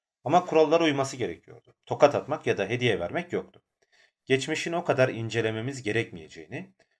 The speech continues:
onu terapiye iten asıl duygularla, boşluk ve yalnızlık duygusuyla baş etmenin yollarını arayacağımızı anlattım. Ayrıca işi biraz ağırdan alabilir, haftada sadece bir defa buluşabilirdik.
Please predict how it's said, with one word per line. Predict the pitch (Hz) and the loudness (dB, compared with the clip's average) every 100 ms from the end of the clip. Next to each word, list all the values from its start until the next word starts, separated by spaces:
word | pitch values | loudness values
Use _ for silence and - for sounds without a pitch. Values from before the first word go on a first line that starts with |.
| _ | _
onu | 127 160 165 | -6 -4 -2
terapiye | 151 151 156 190 | 2 4 4 2
iten | 180 180 139 131 | 0 2 -2 0
asıl | 127 - 160 139 | -2 0 -4 -4
duygularla, | 87 87 - - 120 135 - - - | -8 -12 -16 -6 -4 -4 -8 -14 0
boşluk | 143 143 247 - | 0 0 -10 -4
ve | 202 | -2
yalnızlık | 196 165 180 175 165 - 170 | 0 2 2 0 -4 -8 -8
duygusuyla | 104 95 95 - 107 101 | -6 -6 -6 -6 -4 -2
baş | 120 120 | -2 -4
etmenin | 101 - 90 143 | -6 -10 -14 -12
yollarını | 160 123 110 113 101 | -6 -4 0 0 -2
arayacağımızı | 85 80 78 85 80 - | -8 -10 -16 -16 -16 -16
anlattım. | 85 - _ _ _ _ _ _ _ _ _ _ _ _ _ _ _ _ _ _ _ _ - | -18 -18 _ _ _ _ _ _ _ _ _ _ _ _ _ _ _ _ _ _ _ _ 0
Ayrıca | 131 185 190 | 0 2 -2
işi | 160 170 | -2 -2
biraz | 165 151 117 | 4 4 6
ağırdan | 110 117 120 | 4 4 2
alabilir, | 98 78 82 127 - _ _ _ - | -2 -6 -8 -10 -10 _ _ _ -2
haftada | 135 156 151 | 0 4 4
sadece | 156 - 113 147 156 156 | 4 2 0 0 -2 -2
bir | 143 | -2
defa | 98 95 117 | -2 0 0
buluşabilirdik. | 95 - - 156 151 - _ _ | 0 -8 -6 -6 -8 -14 _ _